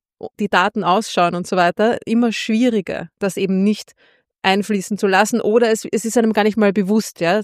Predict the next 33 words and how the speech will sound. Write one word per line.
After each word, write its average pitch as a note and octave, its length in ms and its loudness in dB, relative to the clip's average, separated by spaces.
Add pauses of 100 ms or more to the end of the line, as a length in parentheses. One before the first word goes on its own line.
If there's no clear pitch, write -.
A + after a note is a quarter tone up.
dass G3 180 -2
man G3 160 0
das F3 160 -4
da F3+ 100 -2
einfließen F3 420 -6
lässt. E3+ 280 -4
Drum G#3 100 0 (400)
fang-, G#3+ 340 0
fangen C4+ 380 2
Leute F#3 300 2
jetzt - 240 -8
an, F3+ 260 0 (360)
einfach A3+ 400 0 (280)
blinde A3 640 2 (520)
Analysen G#3 580 2
zu - 120 -2
machen, E3 580 -4
<laughs> - 80 -20
quasi. - 360 -2
Also, A3+ 200 2 (280)
dass A#3+ 160 2
sie A#3+ 120 -2
sagen, A3+ 260 2
okay, A3+ 240 0
sie G#3 200 -4
wissen, A#3+ 360 0 (180)
sie - 140 -4
schauen A3 280 0
sich A3+ 140 -4
die A3+ 160 -6
Daten G#3+ 520 0 (220)
nicht A3 360 0 (260)
an, G3+ 340 0